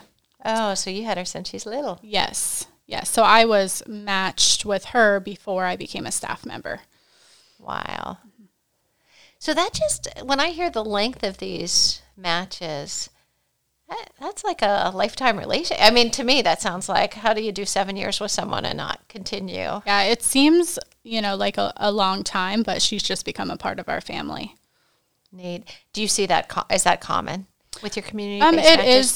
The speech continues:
Speaker 2: is, it is common, and we always work toward those long-lasting relationships because that, um, shows the most positive outcomes for our
Speaker 1: Neat.
Speaker 2: children. Um,
Speaker 1: How do you guys track outcomes?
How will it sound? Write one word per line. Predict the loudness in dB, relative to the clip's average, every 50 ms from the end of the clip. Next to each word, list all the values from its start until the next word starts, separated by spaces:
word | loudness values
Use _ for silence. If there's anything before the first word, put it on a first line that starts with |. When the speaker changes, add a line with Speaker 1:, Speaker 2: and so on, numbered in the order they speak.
| -4 -6
Speaker 2:
is, | -10 -12 _ _
it | 0 2 4 4
is | 6 4 4 2 0
common, | 0 2 2 2 2 2 2 2 2
and | 2 0 0
we | 0 2 4
always | 6 6 6 6 4 0 -2
work | -2 -2 -2 -2 -4 -4 -4
toward | -2 -2 -2 0 0
those | 0 0 0 2 2
long-lasting | 2 2 2 2 2 2 2 2 0 -4 -2
relationships | -2 0 0 0 0 0 -2 -4 -4 -2 -2 -4 -4 -4 -6 -10 -10
because | -12 -18 -16 -12 -10 -10 -10 -8
that, | -4 -2 -2 -2 -2 -6 _ _ -20 _ _ _ _ _ _ -2
um, | -2 0 0 0 0
shows | 0 2 4 4 2 2 0
the | -2 -2
most | -4 -4 -6 -6
positive | -4 -2 -2 -2 -2 -6 -6 -6
outcomes | -4 -6 -6 -6 -8 -12 -10 -10 -10 -12 -12 -16 -16 _ _ _ _ _ _
for | -2 0 2
our | 2 2
Speaker 1:
Neat. | 0
Speaker 2:
children. | -4 -4 -6 -6 -6 -8 -10 -10 -10 -10 -12 _ -20 _ _ _ _ _ -12
Um, | -12 -10 -10 -12 -14 -18 _ _
Speaker 1:
How | 2 4
do | 6
you | 6
guys | 6 6 4 2
track | 2 4 4 4 4 2 -4 -6
outcomes? | -4 -4 -4 -4 -6 -10 -8 -6 -4 -6 -6 -6